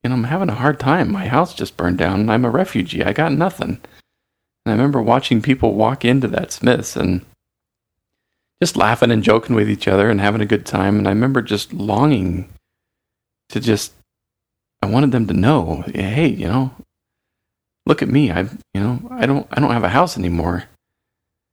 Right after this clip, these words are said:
And, uh, you know, I'm having to buy jammies and toothbrushes for my kids. And it was, <laughs> it was in that moment that, um, I had the words of, of a hymn come to my mind.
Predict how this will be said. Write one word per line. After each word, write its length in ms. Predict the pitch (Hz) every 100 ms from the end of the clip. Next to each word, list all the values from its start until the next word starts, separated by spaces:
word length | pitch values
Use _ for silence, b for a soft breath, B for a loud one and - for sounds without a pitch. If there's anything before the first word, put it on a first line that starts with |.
| _ _ _ _
And, 320 | - 104 104 98
uh, 340 | 87 87 117
you 100 | -
know, 120 | 101 98
I'm 100 | 120
having 200 | 135 123
to 60 |
buy 300 | 98 95 95 - _ _ _ _ _ _ _ _ _ _ _ -
jammies 360 | 120 143 101
and 120 | 92
toothbrushes 540 | - 165 - 85 - -
for 140 | -
my 120 | 85
kids. 440 | 87 170 165 - - _ _ _ _ _ _ _ _ _ _ _
And 100 | 110
it 80 | 110
was, 340 | 95 104 - - _ _ _ _ _ _
<laughs> 500 | _ _ _ _ -
it 420 | - 156 - 135
was 180 | 123 120
in 120 | 127
that 160 | 113
moment 440 | 110 131 147 90 -
that, 240 | - - _ 104
um, 480 | 90 90 85 - _ _ _ _ _ _ _ _ _ _ _ _ -
I 60 | 110
had 200 | 117 104
the 80 | 110
words 320 | 113 135 131
of, 260 | 101 95 -
of 140 | 104
a 40 | 92
hymn 320 | 135 160 104
come 220 | - 107
to 60 | 101
my 120 | 95
mind. 400 | 98 98 101